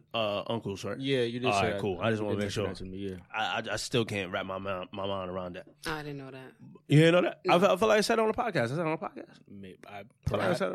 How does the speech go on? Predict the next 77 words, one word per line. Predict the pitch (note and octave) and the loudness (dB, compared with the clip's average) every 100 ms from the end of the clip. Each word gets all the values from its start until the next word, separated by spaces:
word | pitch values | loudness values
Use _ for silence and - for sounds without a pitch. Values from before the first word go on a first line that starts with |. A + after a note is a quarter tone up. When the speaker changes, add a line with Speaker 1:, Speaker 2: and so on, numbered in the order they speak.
| - | 0
Speaker 1:
the | |
podcast. | C3+ C3+ | 2 2
Speaker 2:
perhaps. | B2 C#3 - - - | 2 0 -4 -12 -12
Speaker 1:
I | - _ _ _ _ _ - | -16 _ _ _ _ _ 4
feel | D3+ | 6
like | |
I | B2+ | 8
haven't, | C3 A#2+ G#2+ A#2+ | 4 2 -2 2
I | D#3 | 4
ain't | D3 G#2+ | 4 0
just | - A#2 - | -2 -2 4
text | D#3+ D3 | 2 2
you | G#2 | -2
like, | F#2 - | -4 0
"Yo." | G#2+ G2 - - - | 2 2 0 -16 -8
Speaker 2:
No, | E3+ F3+ E3+ D#3+ | 2 6 8 8
no, | E3+ D#3 | 6 4
it, | D#3+ | 4
didn't, | F3 F3 | 4 0
it | F#3 | 2
wasn't | F#3+ B2+ | 6 6
Speaker 1:
Know | |
what | B2+ | 6
Speaker 2:
just | |
Speaker 1:
I | |
Speaker 2:
a | B2+ | 6
Speaker 1:
mean? | C3 C3+ | 6 4
Speaker 2:
text, | B2 | 2
but | B2 C3 | 2 2
I'm | D3+ | 2
not | D#3+ D3 | 2 2
sure | D#3 | 2
if | |
it | C#3 | 2
was | C3 | 2
on | B2 | -2
the | |
podcast. | A#2 D3 D3 D3 D3 C#3+ | 0 0 0 2 0 2
So, | - B2 | 2 2
like, | A#2 | 2
it | A#2 | 0
was | B2+ | -2
just | A2 G#2+ | -4 -6
us, | C#3 C3 A#2+ | -2 -2 -2
so, | |
like, | A#2+ A#2 G#2+ | -4 -6 -6
me, | B2 | -6
you, | B2 | -6
and | A2 | -4
Jerry. | A2 C3 C3 | 0 2 2
Like, | A#2+ A2 | 0 -2
it, | A#2+ C3+ E3 | -2 -2 0
Speaker 3:
Yeah, | D3+ | 2
Speaker 2:
I, | |
but | D3 | 4
I | D#3+ | 4
know | F3 E3 | 4 4
I | D#3 | 6
Speaker 3:
probably | |
Speaker 2:
was | C#3+ | 6
Speaker 3:
'cause | |
Speaker 2:
with | |
Speaker 3:
I | |
Speaker 2:
you | |
Speaker 3:
don't | D3+ | 4
remember | C#3+ A#2+ | 2 2
Speaker 2:
somewhere. | B2 A2+ G#2+ | 2 2 0
Speaker 3:
hearing | G#2 - | -2 0
Speaker 1:
Oh, | B2+ | 4
nah? | C#3 E3 | 4 4
Speaker 3:
that. | C3 | 2
Speaker 1:
I | |
got | D3 | 4
Speaker 2:
I | |
couldn't | D3 C3+ - | 6 4 2
Speaker 1:
fifteen | - E3 D#3 - - D#3 D3 C#3 B2+ - | 2 2 2 -8 -2 2 4 4 2 0
uncles | B2 A2+ F#2 E2+ E2 - | 0 0 -2 -8 -10 -14